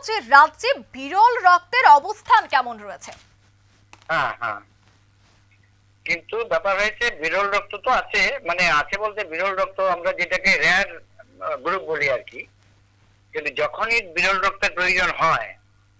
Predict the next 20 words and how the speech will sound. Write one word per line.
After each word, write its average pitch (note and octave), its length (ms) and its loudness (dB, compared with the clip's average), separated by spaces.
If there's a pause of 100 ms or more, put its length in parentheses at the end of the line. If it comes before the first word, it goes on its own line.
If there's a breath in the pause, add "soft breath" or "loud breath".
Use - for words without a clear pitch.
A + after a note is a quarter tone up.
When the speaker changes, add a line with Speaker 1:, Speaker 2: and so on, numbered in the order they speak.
Speaker 2:
তখনই G3+ 340 -4
কিন্তু G3+ 400 -4
দেখা E3 280 -2
যায় F#3 240 0
যে F3 440 -2
গ্রহীতারা, D3 520 -2
আহ, C3+ 1500 -4
ব্লাড D#3 240 -2
ব্যাংক D#3 240 -2
থেকে C3+ 440 -2 (140)
রক্ত D3 400 -4
পায় C#3+ 220 0
না, E3 80 -4
তাদের C#3 340 -4
বলা C#3 240 -2
হয় D#3 420 -4
গ্রু-, C#3 420 -8
ইয়ে D#3+ 220 -2
নিয়ে D#3 220 -4
আসতে, A#2 320 -12